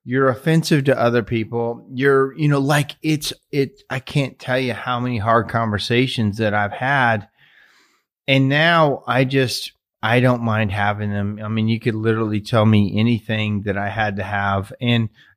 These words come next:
not that I enjoy 'em, and not that I just run right into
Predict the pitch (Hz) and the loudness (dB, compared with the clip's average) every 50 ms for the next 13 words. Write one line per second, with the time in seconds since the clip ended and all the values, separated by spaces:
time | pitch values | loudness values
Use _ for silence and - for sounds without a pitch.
0 | _ - 131 127 135 160 190 190 208 170 147 143 139 135 123 113 107 104 90 107 | _ -6 -2 0 0 0 0 0 0 2 4 4 4 4 4 4 4 4 2 2
1 | 110 117 123 135 143 143 131 117 110 107 110 120 123 120 - 117 110 107 110 110 | 2 2 2 2 2 4 4 4 4 2 2 0 -2 -2 -4 -2 -2 -2 -2 -2
2 | 110 95 80 82 82 90 101 117 120 120 117 113 113 110 110 113 117 104 - 123 | -4 -4 -4 -6 -4 -2 0 0 0 0 0 -2 -2 -2 -4 -4 -4 -4 -4 -4
3 | 120 | -4